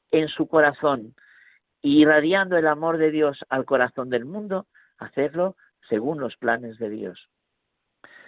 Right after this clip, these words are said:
Dice el cardenal Stefan Wyszynski, un gran cardenal que marcó la historia del pueblo polaco en los tiempos difíciles,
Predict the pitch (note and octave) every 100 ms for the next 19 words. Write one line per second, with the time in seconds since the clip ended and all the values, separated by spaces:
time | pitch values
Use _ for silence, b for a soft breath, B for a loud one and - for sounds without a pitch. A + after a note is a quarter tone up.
0 | B B - C#3+ D#3+ D#3 D#3 A#2+ C3+ B2
1 | B2+ C#3+ C3+ - C3+ C3+ C3 A#2 - G3
2 | D3+ - A2+ G#2+ - - B2 B2 B2+ B2
3 | B2+ B B - A#2 A2+ A#2 C#3+ C#3+ A#2+
4 | - A2+ A2+ A2 B2+ A#2+ A2+ - D3 C3+
5 | A2+ G#2+ - G#2+ B2+ B2 A2+ D3 C#3 A2
6 | A2+ G#2+ B B B - G#2+ - A#2+ A#2+
7 | A2 G#2+ - D#3 B2+ G2 G#2+